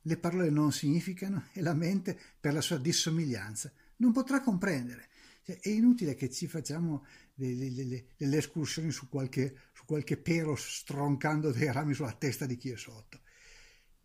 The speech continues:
Dio è il solo che per la sua eccellenza le parole non significano. È inspiegabile, l'ineffabile per assoluto. Di nuovo, se puoi descriverlo non è vero.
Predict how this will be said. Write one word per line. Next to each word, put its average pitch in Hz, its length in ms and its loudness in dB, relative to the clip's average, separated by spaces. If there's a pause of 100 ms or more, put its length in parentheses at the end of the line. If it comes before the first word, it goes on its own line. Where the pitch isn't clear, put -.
(220)
Dio 233 180 6
è 208 60 6
il 208 120 4
solo 123 420 0
che 151 140 -6
per 170 120 -2
la 175 60 0
sua 202 140 -4
eccellenza 202 460 0
le 160 120 0
parole 180 320 2
non 143 140 6
significano. 120 680 -4 (880)
È - 80 -14
inspiegabile, 123 640 -6
l'ineffabile 113 720 -8
per 110 160 -12
assoluto. 117 480 -14 (280)
Di 139 100 -4
nuovo, 147 380 0 (100)
se - 160 -6
puoi 156 180 -2
descriverlo 165 380 -2
non 117 160 -4
è 110 60 -8
vero. 110 300 -14